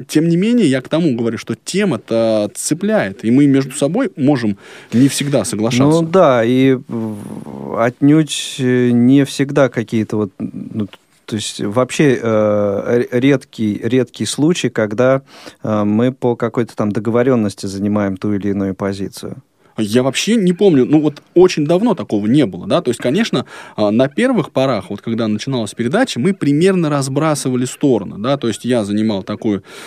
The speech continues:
Speaker 1: активно
Speaker 2: Ну,
Speaker 1: радикальную
Speaker 2: да,
Speaker 1: больше
Speaker 2: то есть,
Speaker 1: позицию,
Speaker 2: э,
Speaker 1: да.
Speaker 2: если, м, ну, как-то, э, такая, м, ну, как, н-, неоднозначная такая тема, да, вот, э, я, э,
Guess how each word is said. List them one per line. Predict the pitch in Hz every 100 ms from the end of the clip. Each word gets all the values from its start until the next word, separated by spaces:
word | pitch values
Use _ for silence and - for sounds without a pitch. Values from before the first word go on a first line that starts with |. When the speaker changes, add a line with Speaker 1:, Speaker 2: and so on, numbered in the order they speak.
| - -
Speaker 1:
активно | 110 - 110 98
Speaker 2:
Ну, | 196
Speaker 1:
радикальную | - 110 202 233 202 175
Speaker 2:
да, |
Speaker 1:
больше | 156 156 127
Speaker 2:
то | 120
есть, | 131 143
Speaker 1:
позицию, | 131 - 123
Speaker 2:
э, | 113
Speaker 1:
да. | 110
Speaker 2:
если, | 110 127 147 - 135 123 -
м, | 113 107 - 76
ну, | 113
как-то, | 110 107 - 107 - - - - - - -
э, | 110 107 104 98
такая, | 113 107 101 -
м, | 76 - 71 101 98
ну, | 101
как, | 101 -
н-, | 104 101 104 101
неоднозначная | 110 120 117 127 123 117 101 - 98
такая | 107 110 107
тема, | 170 185 127
да, | 123 135
вот, | 113 - 107
э, | 101 101
я, | 95 101 110
э, | 104 104 104 98 98